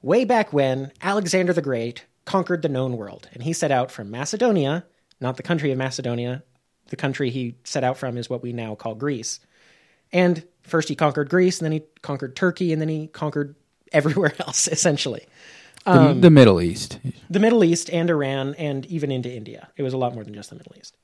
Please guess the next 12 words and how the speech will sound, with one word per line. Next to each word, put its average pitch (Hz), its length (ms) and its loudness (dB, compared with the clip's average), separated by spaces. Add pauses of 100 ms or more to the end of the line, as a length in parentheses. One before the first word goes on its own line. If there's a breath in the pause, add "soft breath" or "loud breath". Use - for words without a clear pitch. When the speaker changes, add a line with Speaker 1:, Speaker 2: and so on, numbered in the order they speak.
(500)
Speaker 2:
Yeah, 120 400 8
okay, 113 280 6
we'll 117 180 6
go 120 140 6
Middle 117 300 6
East, 107 320 0 (120)
India. 98 500 0
Iran, 113 400 4
I 98 80 -2
would, 95 200 -4 (680)
I 107 100 -2
would 98 240 -4